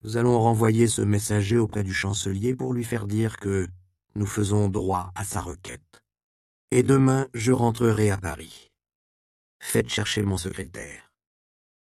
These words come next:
Marigny s'excusa et partit remplir son office, non sans une rancœur renouvelée pour ce Nogaret qui, une fois de plus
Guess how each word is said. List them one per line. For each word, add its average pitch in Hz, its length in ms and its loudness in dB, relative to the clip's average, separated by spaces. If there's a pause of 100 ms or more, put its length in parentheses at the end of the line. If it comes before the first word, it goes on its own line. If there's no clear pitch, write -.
(200)
Marigny 113 500 4
s'excusa 101 800 -6 (220)
et 113 80 -6
partit 117 340 0
remplir 110 340 0
son 98 200 0
office, 82 540 -8 (360)
non 120 240 0
sans 131 200 0
une 120 180 2
rancœur 107 400 2
renouvelée 98 440 0
pour 98 160 -8
ce 107 120 -6
Nogaret 95 600 -2
qui, 87 360 -12
une 107 200 -4
fois 104 240 -6
de 85 100 -10
plus 85 440 -10